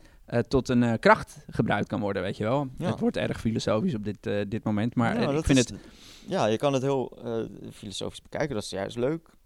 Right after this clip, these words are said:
Speaker 1: Ja, en dat met de influx van, eh, om er eens een woord... Ja, ga je gang.
Speaker 2: Dat is de techniek. Wat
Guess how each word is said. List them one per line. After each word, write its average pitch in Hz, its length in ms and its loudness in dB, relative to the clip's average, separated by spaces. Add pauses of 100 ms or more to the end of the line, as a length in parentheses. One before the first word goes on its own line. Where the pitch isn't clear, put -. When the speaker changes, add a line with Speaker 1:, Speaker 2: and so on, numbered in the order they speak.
(280)
Speaker 1:
Ja, 151 200 12
en 156 100 8
dat 175 280 8
met 160 220 2
de 143 200 6
influx 160 640 4
van, 131 280 4
eh, 120 340 4
om 120 260 6
er 120 80 6
eens 123 120 2
een 117 260 2
woord... 120 240 0
Ja, 147 260 4
ga 123 100 2
je 127 60 4
gang. 151 200 2 (1700)
Speaker 2:
Dat 139 220 6
is 156 100 -2
de - 140 0
techniek. - 640 -4 (1120)
Wat 101 200 -2